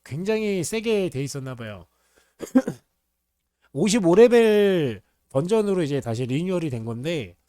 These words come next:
어, 능력치가 굉장히 상향이 돼 있었었나 봅니다. 이제 하향을 해줬다고 하니까 조금 더 편하게, 편리하게, 어, 시간을 좀 단축시켜서 보물방을 도시면 될 것 같습니다.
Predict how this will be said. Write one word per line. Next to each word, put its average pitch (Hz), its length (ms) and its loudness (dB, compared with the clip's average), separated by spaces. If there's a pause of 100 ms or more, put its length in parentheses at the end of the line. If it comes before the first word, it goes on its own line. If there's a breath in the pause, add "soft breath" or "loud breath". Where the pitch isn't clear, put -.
(640)
어, 107 320 -10
능력치가 170 460 -4
굉장히 135 420 -6
상향이 208 380 -8
돼 120 140 -8
있었었나 120 420 -12
봅니다. 101 520 -16
이제 90 140 -20
하향을 156 420 -8
해줬다고 160 380 -6
하니까 175 340 -6
조금 208 260 -8
더 180 80 -6
편하게, 156 580 -6
편리하게, 190 640 -4 (360 soft breath)
어, 95 380 -16 (800)
시간을 196 340 -6
좀 165 120 -12
단축시켜서 156 920 -4 (1500)
보물방을 143 500 -6
도시면 127 280 -8
될 120 100 -10
것 139 140 -10
같습니다. 104 580 -12